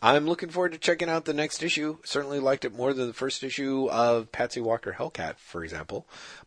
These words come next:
But, uh, I'd be curious to see what you think, because it has a, um,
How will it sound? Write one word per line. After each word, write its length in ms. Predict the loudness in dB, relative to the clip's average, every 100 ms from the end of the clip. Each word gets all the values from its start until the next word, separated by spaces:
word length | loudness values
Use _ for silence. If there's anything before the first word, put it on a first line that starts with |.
| 10
But, 280 | 12 12 8
uh, 280 | 10 8 6
I'd 180 | 8 8
be 100 | 6
curious 360 | 4 6 6 4
to 80 | 0
see 140 | 0
what 160 | 0 -2
you 60 | 0
think, 360 | 2 0 -4 -2
because 920 | -2 2 6 8 10 8 6 0 -6 -8 -20 -20 -6
it 160 | 2 4
has 640 | 6 8 10 8 6 -2 -2
a, 800 | 2 4 4 4 2 0 -4 -8 _ _ _ _ _ _ _ -8
um, 760 | 0 4 4 2 -4 -8 -10